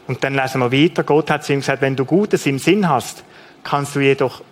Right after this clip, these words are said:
kannst du jedem offen ins Gesicht sehen. Wenn du jedoch Böses planst, dann lauert die Sünde dir auf. Sie will dich zu Fall bringen, du aber beherrsche sie.“ Da hat ihm Gott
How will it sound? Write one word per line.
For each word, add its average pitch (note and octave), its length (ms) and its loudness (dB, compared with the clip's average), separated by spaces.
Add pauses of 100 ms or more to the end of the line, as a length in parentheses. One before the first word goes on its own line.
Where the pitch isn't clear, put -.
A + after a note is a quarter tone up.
(120)
kannst C#3 360 -6
du C#3+ 40 -2
jedem D3+ 500 2
offen E3 320 0
ins D3+ 220 -6
Gesicht G#3 420 -4
sehen. G#2+ 500 -4 (2000)
Wenn C#3+ 140 -2
du D3 80 0
jedoch C#3+ 280 2
Böses G3+ 480 2
planst, D3 360 0
dann C#3 140 -2
lauert C#3 320 0
die C#3 40 -6
Sünde G3+ 380 2
dir F#3+ 260 2
auf. A2 340 -4 (800)
Sie D3+ 200 0
will D3+ 160 4
dich C#3+ 180 0
zu C#3 120 -4
Fall E3+ 280 0
bringen, C#3 340 -2
du D#3 160 2
aber D#3 180 2
beherrsche D3 520 0
sie.“ A#2 340 -6 (1040)
Da C#3+ 100 -2
hat D3+ 220 -4
ihm D3+ 140 0
Gott E3+ 380 0